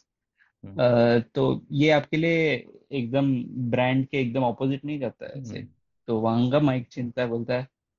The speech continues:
Speaker 2: "वो सब रोल में भी देखो, you will see, एक पक्का अल्फा छुपा है उसके अंदर।"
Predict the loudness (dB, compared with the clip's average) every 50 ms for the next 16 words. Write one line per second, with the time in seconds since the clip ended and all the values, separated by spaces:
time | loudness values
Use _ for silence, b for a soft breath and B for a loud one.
0 | _ _ _ _ _ _ _ _ _ _ _ _ _ -6 -4 -2 0 0 2 2
1 | 2 2 2 2 0 0 0 -2 0 0 0 0 0 0 -2 -4 -4 -4 -6 -8
2 | -12 -14 -6 -2 0 2 4 4 2 2 0 2 2 4 4 2 0 -6 _ _
3 | _ _ _ -4 -4 -4 0 0 -2 -2 -2 -4 0 0 2 2 0 0 0 -2
4 | -2 -2 -6 0 4 4 6 4 4 0 -6 -10 -10 -10 -10 -14 -20 -20